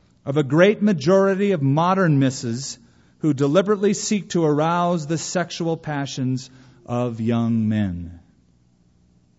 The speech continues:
So watch what you wear, gals. It's an age-old problem. It's an internal problem.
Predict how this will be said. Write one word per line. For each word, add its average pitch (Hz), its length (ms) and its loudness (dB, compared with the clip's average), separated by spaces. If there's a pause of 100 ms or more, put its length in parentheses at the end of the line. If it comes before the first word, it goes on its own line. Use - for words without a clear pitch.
(120)
So 139 120 -6
watch 170 280 -2
what 170 100 -2
you 160 120 -2
wear, 113 220 -2
gals. - 540 -18 (1500)
It's - 100 -12
an 156 80 0
age-old 190 520 2
problem. 117 560 -6 (460)
It's 156 200 -8
an 175 220 -2
internal 196 520 0
problem. 98 520 -10